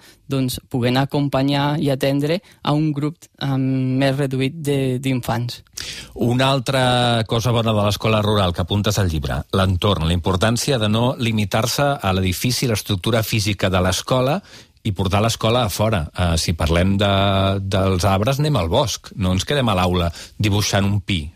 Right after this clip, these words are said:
Speaker 2: a la
Speaker 1: Clar.
Speaker 2: pissarra, no?
Speaker 1: El contacte directe amb la realitat és la clau, és la millor eina d'aprenentatge.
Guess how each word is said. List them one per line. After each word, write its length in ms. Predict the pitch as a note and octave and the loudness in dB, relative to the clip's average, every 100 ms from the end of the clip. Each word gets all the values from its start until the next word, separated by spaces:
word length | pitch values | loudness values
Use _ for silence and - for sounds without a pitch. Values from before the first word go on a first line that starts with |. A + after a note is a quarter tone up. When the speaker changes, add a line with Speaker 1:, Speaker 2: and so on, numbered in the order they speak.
| - - | -14 -2
Speaker 2:
a 100 | F2+ | 0
la 60 | F2 | 0
Speaker 1:
Clar. 60 | B2+ | -2
Speaker 2:
pissarra, 420 | F#2 E2 D2+ D2+ | -2 -2 0 2
no? 160 | F2 - | 2 2
Speaker 1:
El 140 | D#3 | 0
contacte 440 | D#3 D3 D3+ D3+ F3+ | 0 0 0 0 -2
directe 360 | F3+ F3 F3 | 0 -2 0
amb 140 | E3 D#3 | 0 0
la 60 | D3 | 0
realitat 480 | C#3+ C#3 C3+ D3 | -2 0 -2 -2
és 200 | D3+ D3 D3 | -2 -2 0
la 160 | C3+ | 0
clau, 260 | - C3 C3 | 0 0 0
és 100 | C3+ | 0
la 100 | D#3 | 2
millor 320 | D#3+ D3+ D3+ D#3+ | 2 0 0 2
eina 240 | E3 C3+ | 0 0
d'aprenentatge. 880 | C3 - B2+ B2+ B2 B2 A#2+ B2 | -2 -2 -2 0 0 0 0 -2